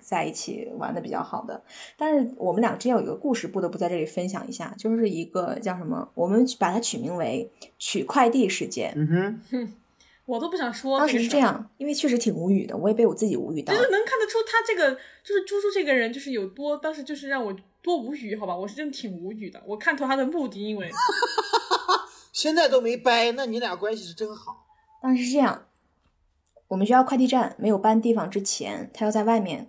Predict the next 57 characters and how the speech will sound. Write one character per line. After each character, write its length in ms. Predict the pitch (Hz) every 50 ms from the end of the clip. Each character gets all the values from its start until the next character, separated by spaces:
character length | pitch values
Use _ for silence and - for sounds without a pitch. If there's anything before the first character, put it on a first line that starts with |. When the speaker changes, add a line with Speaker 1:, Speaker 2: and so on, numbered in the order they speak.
| _ _ -
Speaker 1:
等 200 | 190 - - -
着 80 | -
排 180 | - - - 180
长 200 | - - 185 190
队 120 | 196 185
取 160 | 180 - -
快 220 | - - 202 - -
递。 240 | - 180 - - - _ _ - - - - - - -
但 120 | - 320 320
是 40 |
你 80 | 311 285
也 60 | 247
知 80 | 233 247
道， 180 | 254 247 240
有 140 | - - 151
的 80 | - 160
时 120 | - 170
候 160 | 170 175 185
啊， 200 | 170 156 143 - -
成 220 | - - 180 185
都 100 | 202 233
这 100 | 233 226
个 60 | 175
天 200 | - - 208 196
气 60 | 196 190
就 120 | 190 190
是 60 | 190
很 160 | 190 185 175
奇 180 | 165 - - 139
怪， 260 | - - 160 143 - -
要 260 | - 294 277 233 180
么 280 | 151 123 92 - - - _ _ _ _ _ _ _ _ _ _ _ _ _ _
阴 300 | - 226 240 240 240 240
很 340 | - - - - 160 135 160
久 140 | 190 202 -
很 200 | - - - -
久， 160 | - - - -
要 180 | - 226 220
么 120 | 196 190 262
出 140 | - - 220
来 100 | 208 208
那 100 | 190 170
个 60 | 175
太 220 | - - 202 175
阳 180 | - - - - -
就 120 | - -
会 80 | 180 185
把 140 | 185 170 175
你 100 | 175 185
晒 320 | - - - 180 160 -
得 180 | - - - - -
整 140 | - 135 139
个 80 | 165
人 320 | 165 143 117 - - - - - _ - - - - - - - - _ _ -
很 400 | - - - - - - 151 156
难 200 | 147 135 147 151
受。 340 | - - 175 156 156 -